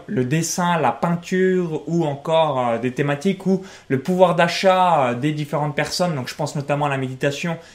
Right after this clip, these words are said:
est plus faible. Et si vous êtes dans des audiences plus à argent ou alors dans les thématiques à,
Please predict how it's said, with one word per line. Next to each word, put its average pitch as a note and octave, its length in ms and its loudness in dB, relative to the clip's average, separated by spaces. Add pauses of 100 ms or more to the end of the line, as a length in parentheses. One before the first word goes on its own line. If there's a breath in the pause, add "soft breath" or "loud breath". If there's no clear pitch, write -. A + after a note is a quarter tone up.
(120 loud breath)
est C3+ 80 0
plus D3+ 180 -2
faible. G3+ 400 4 (240 loud breath)
Et C#3 60 4
si D#4+ 260 2
vous D4+ 120 0
êtes B3 120 0
dans A#3+ 100 -2
des G#3 200 0
audiences A3 500 0
plus A3 580 2
à F#3+ 180 6
argent E3+ 560 2
ou E3 120 0
alors F3+ 320 4
dans D#3 100 -2
les C3+ 120 0
thématiques E3 640 -2
à, E3+ 260 2